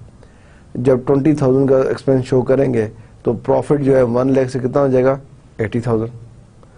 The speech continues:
तो ये ट्वेंटी थाउजेंड जो है ये material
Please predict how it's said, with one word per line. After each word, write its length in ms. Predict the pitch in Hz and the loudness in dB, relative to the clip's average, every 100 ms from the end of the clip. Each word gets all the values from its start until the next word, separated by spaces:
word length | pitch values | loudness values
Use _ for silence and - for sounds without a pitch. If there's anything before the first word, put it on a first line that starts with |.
| - - - - - - - - - - - - | -20 -20 -20 -20 -20 -20 -20 -20 -20 -20 -10 -4
तो 60 | |
ये 240 | 135 170 185 | 0 2 2
ट्वेंटी 440 | 180 143 139 170 | 2 0 2 0
थाउजेंड 460 | 131 127 127 143 127 | 2 0 2 2 2
जो 80 | |
है 400 | 120 127 131 - | 4 4 2 0
ये 140 | 120 127 | -2 0
material 680 | 127 113 131 135 131 131 | 0 0 0 2 4 2